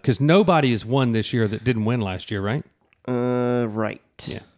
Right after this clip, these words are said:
Speaker 2: Yeah.
Speaker 1: So it's the playoff field, past winners, and past champions.
Speaker 2: Yeah.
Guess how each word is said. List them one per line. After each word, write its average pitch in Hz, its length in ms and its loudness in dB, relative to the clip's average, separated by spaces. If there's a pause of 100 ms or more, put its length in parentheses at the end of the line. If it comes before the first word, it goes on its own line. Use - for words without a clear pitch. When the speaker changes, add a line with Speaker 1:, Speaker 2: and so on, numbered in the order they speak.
(140)
Speaker 2:
Yeah. 95 200 -8
Speaker 1:
So 160 180 2
it's - 140 -2
the 120 40 -6
playoff 180 380 4
field, 110 400 2 (480)
past 156 480 2
winners, 110 560 0 (400)
and 120 140 0
past 123 260 2
champions. 104 420 -2
Speaker 2:
Yeah. 110 180 -6